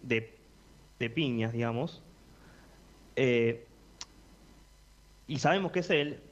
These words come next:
porque lo, lo vimos anteriormente, como dije, saliendo del Eric con su camisa blanca y su bermuda marrón.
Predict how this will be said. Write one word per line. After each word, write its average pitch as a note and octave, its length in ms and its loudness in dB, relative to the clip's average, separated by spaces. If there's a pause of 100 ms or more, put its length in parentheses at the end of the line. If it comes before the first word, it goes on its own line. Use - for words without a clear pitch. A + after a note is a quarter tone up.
(140)
porque B2 220 0
lo, B2+ 200 0
lo C3 140 -4
vimos D#3 300 0
anteriormente, D3 500 0
como D3 140 0
dije, C3+ 460 0
saliendo D3 380 2
del D3+ 80 4
Eric C3 380 2
con B2 180 0
su - 160 -10
camisa A#2 560 -2 (220)
blanca B2 600 -2 (340)
y D#3+ 100 -2
su C#3 160 -4
bermuda B2 300 0
marrón. G#2+ 280 -2